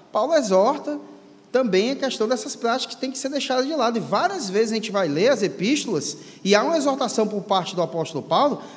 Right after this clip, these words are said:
para que se abandone a vida de pecado, para que não sejam semelhantes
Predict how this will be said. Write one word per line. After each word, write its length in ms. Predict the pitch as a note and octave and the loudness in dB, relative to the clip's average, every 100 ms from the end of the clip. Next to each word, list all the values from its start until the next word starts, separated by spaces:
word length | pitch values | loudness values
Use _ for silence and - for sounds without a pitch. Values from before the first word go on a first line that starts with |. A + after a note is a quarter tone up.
| - | 0
para 140 | G#3+ | 0
que 120 | B3 - | 2 0
se 140 | C4+ | 0
abandone 960 | C#4 C#4+ F#4+ A3 G3 C4 E4 F3+ - - - - | 2 2 4 6 6 6 4 0 -4 -14 -16 -4
a 100 | F3 | -2
vida 240 | D#3 E3 | 0 -2
de 100 | D#3 | -2
pecado, 500 | D#3+ D#3 D3 B2 F2+ - - - - - | -2 -2 0 0 -2 -14 -20 -20 -20 -6
para 120 | E3+ | -4
que 140 | F#3 A3+ | 0 0
não 400 | G#3+ C4+ G#4 E4 | 2 4 4 0
sejam 420 | - F#3+ A3 B3+ | -2 0 0 -2
semelhantes 880 | A#3 A#3+ B3 F#3+ E3+ A#3+ - - | -2 0 0 2 2 0 -4 -8